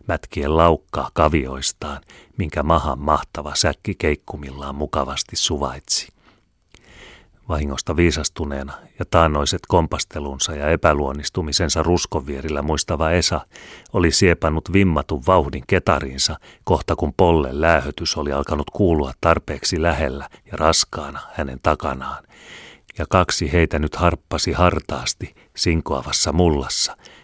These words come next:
joutilasviikot silppua tukevasti makonsa sulanut polle ja vapaakuukaudet vakun syrjiltä sääriänsä leputellut Esa. "Väkeä on säästössä kummallakin, niin juhdalla selkätyynyissään kuin äijälläkin niissä venyvissä, jotka potkivat hänen allaan",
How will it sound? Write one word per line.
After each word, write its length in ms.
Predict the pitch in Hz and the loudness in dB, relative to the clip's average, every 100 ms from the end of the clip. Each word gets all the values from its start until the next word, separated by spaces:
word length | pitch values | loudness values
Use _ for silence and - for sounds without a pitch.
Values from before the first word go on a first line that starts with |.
| _ | _
joutilasviikot 840 | 95 85 80 76 67 - 78 73 - | 4 4 4 -2 -4 -2 -2 -2 0
silppua 560 | 101 87 - - 76 | 2 2 0 -2 -2
tukevasti 520 | 65 87 82 71 - 78 | 0 0 0 0 -2 2
makonsa 460 | 82 - 82 - | 2 4 2 2
sulanut 360 | 76 78 71 71 _ | -2 -2 -2 -4 _
polle 400 | 98 85 71 69 - - - | 4 6 2 -2 -12 -20 -6
ja 120 | 92 85 | 0 4
vapaakuukaudet 880 | 90 - 73 - 80 - 71 69 - | 4 4 2 2 -2 -2 -4 -6 -2
vakun 320 | 92 85 85 69 | 0 2 0 -2
syrjiltä 500 | - 71 69 65 76 | -2 -2 -4 -6 -4
sääriänsä 680 | - 82 78 69 65 73 | 2 4 2 0 -4 -4
leputellut 640 | 69 65 80 71 76 69 - | -4 -4 -4 -4 -4 -4 -2
Esa. 380 | 85 - - - _ _ _ _ _ - - - _ _ - | 0 0 -2 -10 _ _ _ _ _ -20 -20 -20 _ _ -2
"Väkeä 460 | 90 - 82 73 | 0 4 4 6
on 100 | 76 | 6
säästössä 640 | 78 92 82 - - - 76 | 6 6 6 4 -2 -2 0
kummallakin, 720 | 95 80 71 65 65 - 76 - - - _ - | 2 2 0 -2 -6 -10 -12 -14 -20 -20 _ 0
niin 160 | 85 | 4
juhdalla 480 | 87 87 82 76 76 | 6 6 4 4 4
selkätyynyissään 1080 | 90 85 80 78 - 71 64 65 64 - 69 | 4 2 2 -2 -2 -4 -4 -4 -2 0 -2
kuin 160 | 80 76 | 0 4
äijälläkin 760 | 85 82 73 67 65 - 76 | 6 6 4 0 -6 -6 -6
niissä 320 | 73 - 76 | -4 0 2
venyvissä, 600 | 78 82 73 67 - - | 4 4 2 -2 -2 -4
jotka 280 | 69 - 87 | -4 -4 0
potkivat 540 | - 80 - 76 69 | 2 0 -2 -6 -4
hänen 260 | - 71 73 | -4 -2 4
allaan", 600 | 80 78 71 65 - - | 6 6 2 -2 -8 -14